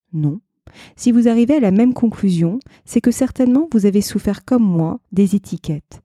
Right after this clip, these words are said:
C'est d'ailleurs pour cela que j'ai eu beaucoup de mal à utiliser le terme de multipotentiel,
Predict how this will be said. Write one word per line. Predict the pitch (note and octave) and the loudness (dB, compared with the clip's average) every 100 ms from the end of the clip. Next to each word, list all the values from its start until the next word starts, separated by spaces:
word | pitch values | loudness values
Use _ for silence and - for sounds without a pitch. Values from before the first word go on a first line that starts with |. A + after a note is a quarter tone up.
| _ | _
C'est | - _ G3 | -20 _ 0
d'ailleurs | A#3 | 0
pour | - F3+ | -2 -2
cela | G3 B3+ | 0 0
que | B3+ | 2
j'ai | F#3+ | 2
eu | F3 | 2
beaucoup | B3 - A#3 | 0 2 0
de | |
mal | G#3+ B3 G3 | 2 0 2
à | |
utiliser | F3 F3 - F3+ A3 | 2 0 -6 -2 0
le | A3+ | 0
terme | - G#3+ F#3 | -2 -2 0
de | E3 | 2
multipotentiel, | E3+ G3+ - G#3+ F#3 E3+ E3 - B3 | 2 0 0 -2 0 0 -4 -4 -4